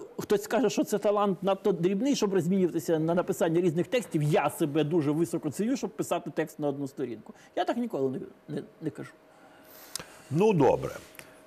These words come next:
Speaker 2: Будемо вважати, що наш глядач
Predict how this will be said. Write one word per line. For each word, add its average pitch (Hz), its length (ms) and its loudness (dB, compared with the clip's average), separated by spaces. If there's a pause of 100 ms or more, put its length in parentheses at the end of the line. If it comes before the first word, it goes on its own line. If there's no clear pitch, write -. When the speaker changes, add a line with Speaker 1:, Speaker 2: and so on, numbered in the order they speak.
Speaker 2:
Будемо 143 300 4
вважати, 131 600 4 (1160)
що 110 560 4 (120)
наш 113 460 2 (240)
глядач 98 480 2